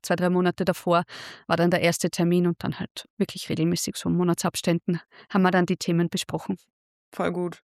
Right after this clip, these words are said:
Speaker 2: Also, ich find es total wichtig, sich da so 'n Sparringspartner zu suchen, der auch zu einem passt und da dann unterstützen kann.
Speaker 1: Ja, das ist wirklich, also du, du hast grad was Richtiges gesagt, der zu einem passt, ja. Zuvor hatte ich einen
Speaker 2: <laughs>
Speaker 1: anderen Coach und da hab ich dann schnell gemerkt,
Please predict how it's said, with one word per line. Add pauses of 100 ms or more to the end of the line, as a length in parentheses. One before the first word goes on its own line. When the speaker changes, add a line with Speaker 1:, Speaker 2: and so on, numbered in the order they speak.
(540)
Speaker 2:
Also, (120)
ich
find
es
total
wichtig,
sich
da
so
'n
Sparringspartner
zu
suchen, (240)
der
auch
zu
einem
passt (720)
und (140)
da
dann
unterstützen
kann. (300)
Speaker 1:
Ja,
das
ist
wirklich,
also
du,
du
hast
grad
was
Richtiges
gesagt,
der
zu
einem
passt,
ja. (440)
Zuvor
hatte
ich
einen
Speaker 2:
<laughs>
Speaker 1:
anderen
Coach
und
da
hab
ich
dann
schnell
gemerkt,